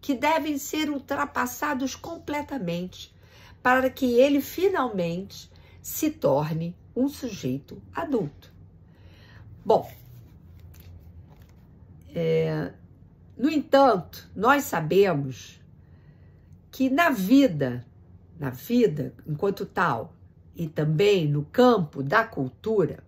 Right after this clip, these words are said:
O adulto vai encarnar muito mais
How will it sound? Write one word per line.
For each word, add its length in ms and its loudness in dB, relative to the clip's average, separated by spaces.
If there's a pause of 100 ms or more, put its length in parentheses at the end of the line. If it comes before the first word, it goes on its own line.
(680)
O 200 4
adulto 840 2 (120)
vai 720 4
encarnar 1080 -2 (480)
muito 460 2
mais 640 2